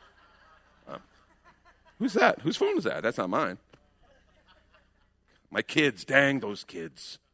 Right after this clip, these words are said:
I mean, we live in a world of distraction. You get notifications, you get news stories, you get, "Oh, I didn't know this. Did you know this?" You,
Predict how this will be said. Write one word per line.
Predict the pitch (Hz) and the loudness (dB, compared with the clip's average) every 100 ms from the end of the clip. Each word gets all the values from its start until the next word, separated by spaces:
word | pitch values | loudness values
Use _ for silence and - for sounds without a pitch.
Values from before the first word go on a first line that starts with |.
| _ _ _ _ _ _ _ _ _ _ _ _ _ _ | _ _ _ _ _ _ _ _ _ _ _ _ _ _
I | 170 | -6
mean, | 185 | -6
we | 175 247 | -6 0
live | 254 247 | 4 4
in | 220 | 4
a | 214 208 | 4 4
world | 165 254 262 240 208 | 0 2 4 6 4
of | |
distraction. | 180 - - 226 226 - 208 123 85 _ _ _ _ _ _ _ _ - | -4 -10 2 2 2 -2 -4 -6 -8 _ _ _ _ _ _ _ _ -12
You | 185 | -4
get | 208 214 | -4 2
notifications, | 220 214 220 214 220 226 220 180 143 | 4 4 2 4 4 6 2 2 0
you | 175 | -2
get | 190 190 | -2 2
news | 220 226 202 | 2 2 0
stories, | - 220 175 165 165 156 | 2 6 8 6 4 -2
you | 196 | -2
get, | 214 | 0
"Oh, | 240 | 2
I | 165 185 | 0 0
didn't | 233 170 | -4 -4
know | 160 156 | -4 -2
this. | 175 | -4
Did | 160 139 | -8 -10
you | 220 | -8
know | 247 240 | -4 -4
this?" | 226 233 - - | 0 0 -2 -12
You, | 311 | -14